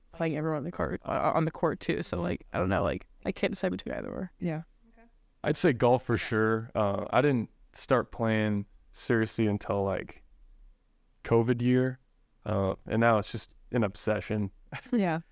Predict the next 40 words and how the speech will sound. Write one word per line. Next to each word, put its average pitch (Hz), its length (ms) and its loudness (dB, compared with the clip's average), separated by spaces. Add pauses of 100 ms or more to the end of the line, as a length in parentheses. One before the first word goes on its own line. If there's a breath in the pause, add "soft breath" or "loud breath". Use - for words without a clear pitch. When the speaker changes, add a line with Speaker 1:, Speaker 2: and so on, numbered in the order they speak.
(120)
Speaker 3:
I 127 80 2
feel 156 160 4
like 120 100 -2
every 123 280 4
off 104 280 2
day 104 160 0
I'm 107 140 2
out 104 200 2
there, 107 260 4
and 101 200 0
if - 120 0
I 104 80 4
could, 104 200 0
I'd 98 160 -2
play, 107 120 0
like, 101 200 -2
thirty-six 107 480 0
holes, 107 400 0
and, 101 140 -2 (640)
um, 76 420 -2 (460)
always 110 280 4
at 101 100 -2
the 107 100 0
range 101 360 0
doing 104 240 2
stuff, 101 340 -2
working 107 220 -2
on 101 100 2
my 98 100 2
swing, 98 360 0
and, 98 120 -2 (420)
uh, - 100 -12
it's, - 320 -8 (800)
it's - 80 -20
kinda 127 200 4
funny. 107 280 2
We 107 80 4
have, 110 160 2
like, 101 160 -2
a, 95 240 -4